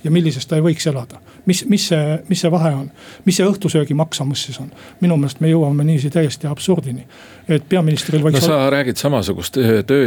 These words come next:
Speaker 2: ja pereelu, eh, eristamise juttu, nii nagu Mailis Repsi kohta räägiti. Et ma arvan, selle looga tuleb edasi tegeleda ja, ja ma ei ole kindel, et ma sellist presidenti sooviks Eesti Vabariigile.
Speaker 1: Äh, Nojah, ma ütleks seda, et Pädaste mõisa käis avamas,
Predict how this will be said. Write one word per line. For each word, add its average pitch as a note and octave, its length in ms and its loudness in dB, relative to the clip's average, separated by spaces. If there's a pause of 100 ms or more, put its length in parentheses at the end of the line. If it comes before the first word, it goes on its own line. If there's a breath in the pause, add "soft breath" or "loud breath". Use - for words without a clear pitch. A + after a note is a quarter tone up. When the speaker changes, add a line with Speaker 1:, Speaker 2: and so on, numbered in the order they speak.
Speaker 2:
ja F2+ 80 -2
pereelu, F#2+ 420 0 (600)
eh, G2 480 0
eristamise G2+ 560 0
juttu, B2 320 -2
nii F2 160 -2
nagu F2 160 -2
Mailis G2 340 0
Repsi G2+ 240 -2
kohta F2 300 -8
räägiti. F2 400 -4
Et - 80 -6
ma A2+ 160 2
arvan, G2+ 160 0
selle G2+ 240 0
looga B2 240 0
tuleb F2+ 240 -2
edasi D3 320 -2
tegeleda F2 560 -2
ja, F2 160 0 (720 loud breath)
ja A#2+ 60 0
ma D3 160 2
ei B2 80 2
ole A2 100 2
kindel, F#2 400 0
et E2+ 140 -6
ma E2+ 80 -2
sellist F2 240 -4
presidenti E2+ 500 -2
sooviks E2 380 -2
Eesti - 240 -6
Vabariigile. G2+ 400 -8
Speaker 1:
Äh, D3+ 320 2 (380)
Nojah, G3 380 0 (300)
ma E3+ 160 2
ütleks D#3+ 300 -2
seda, D#3+ 240 2
et - 340 -8
Pädaste E3 340 -2
mõisa C#3+ 320 0
käis C#3 200 -4
avamas, C3+ 500 -2